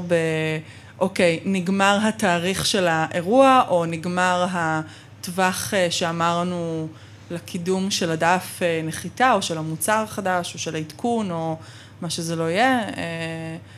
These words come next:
הרבה פעמים יש עוד את השאריות של העבודה, והרבה פעמים גם אנשים קצת נופלים בזה, כאילו, "אוקיי, סיימנו, אז יאללה", אז כ-,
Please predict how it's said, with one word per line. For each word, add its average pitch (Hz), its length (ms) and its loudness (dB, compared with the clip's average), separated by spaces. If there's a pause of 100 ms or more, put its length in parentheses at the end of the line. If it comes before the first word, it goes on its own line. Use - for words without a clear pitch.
(140)
הרבה 175 340 2
פעמים 185 800 0 (300)
יש 202 300 2
עוד 208 100 0
את 185 140 -2
השאריות 175 480 0
של 190 120 2
העבודה, 175 320 4
והרבה 202 180 4
פעמים 214 220 0
גם 190 160 -2
אנשים 190 300 -2
קצת 202 220 -4
נופלים 202 380 0
בזה, 170 280 -4
כאילו, 170 340 0
"אוקיי, 175 280 2
סיימנו, 240 760 4 (560)
אז 180 240 -4
יאללה", 170 280 4
אז 160 220 -8
כ-, - 80 -8